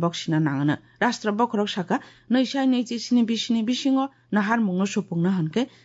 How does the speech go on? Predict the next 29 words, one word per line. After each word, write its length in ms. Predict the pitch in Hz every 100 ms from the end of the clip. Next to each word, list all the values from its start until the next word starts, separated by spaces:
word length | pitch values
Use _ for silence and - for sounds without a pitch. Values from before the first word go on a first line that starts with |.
| _
बोरैथाय 400 | 202 240 220 277 254
जेला 200 | 208 175 156
खोथालाय 420 | 190 - 220 226 220
मानजागनो 400 | 208 185 175 185 175
नाङोनो। 300 | 139 147 147 - _ _ _ _
তিনি 200 | 262 277 269
হরিদ্বারনি 540 | 233 208 175 185 175 170
পতঞ্জলি 560 | 170 165 165 165 170 170 170
রংনু 260 | 165 170 175
রংনি 300 | 165 170 170 285 - - - _ 202
বিশেকনৈ 580 | 220 254 220 233 233 226 -
কুথুম 260 | 226 233 262 240
লাইমুং 280 | 156 160 156 156
পান্দাও 340 | 143 143 160 254 - - -
কংনারক 400 | 269 240 214 202 -
থানি 200 | 180 208 170
ব 20 | 147 -
অ 20 | 165 165
কক 140 | 165 -
শাখা। 280 | 160 160 120 _ _ _ _ _ _ _ - _ - -
মন্ত্রী 300 | 247 277 269 294
বখরক 280 | 294 302 302 277
নরেন্দ্র 320 | 185 170 170 165
মোদী 180 | 165 208 277
তিনি 180 | 220 226 214
দিল্লি 220 | 208 202 196
কোতালো 340 | 185 185 196 208
সয় 180 | 269 269 -
সিমুং 320 | 214 196 196